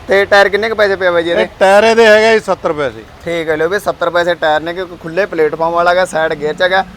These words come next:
Speaker 1: ਪਚਵੰਜਾ ਹਾਰਸ ਪਾਵਰ ਦਾ ਹੈਗਾ, ਸਿਕੰਦਰ ਮਾਡਲ ਆ ਗਿਆ, ਐਚ ਡੀ ਐਮ ਵਾਲਾ। ਤੇ ਇਹ ਮਾਡਲ ਹੈਗਾ ਬਾਈ ਜੀ?
Speaker 2: ਇਹ ਦੋ ਹਜ਼ਾਰ ਉੱਨੀ ਆ ਜੀ।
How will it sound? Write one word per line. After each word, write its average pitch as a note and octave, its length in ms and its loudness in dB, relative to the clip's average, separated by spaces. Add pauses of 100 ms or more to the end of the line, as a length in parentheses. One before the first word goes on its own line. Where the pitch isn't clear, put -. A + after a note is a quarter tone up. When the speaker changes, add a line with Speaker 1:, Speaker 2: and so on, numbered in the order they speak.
(320)
Speaker 1:
ਪਚਵੰਜਾ F#3 680 2 (260)
ਹਾਰਸ F3+ 200 4
ਪਾਵਰ F3 280 4
ਦਾ F#3+ 80 4
ਹੈਗਾ, G3 140 6
ਸਿਕੰਦਰ G#3 400 2
ਮਾਡਲ F3+ 300 2
ਆ D#3+ 80 2
ਗਿਆ, D3+ 260 -2
ਐਚ E3+ 180 0
ਡੀ E3+ 140 -4
ਐਮ D#3 120 -4
ਵਾਲਾ। C3+ 240 -2 (560)
ਤੇ F#3 160 -4
ਇਹ F#3+ 140 2
ਮਾਡਲ G#3 240 4
ਹੈਗਾ G3+ 160 4
ਬਾਈ G#3+ 120 4
ਜੀ? A3+ 140 -2 (880)
Speaker 2:
ਇਹ A3 120 -2
ਦੋ G3 260 2
ਹਜ਼ਾਰ G#3+ 220 6
ਉੱਨੀ F3 280 -4
ਆ C#3 100 -6
ਜੀ। A#2+ 120 -12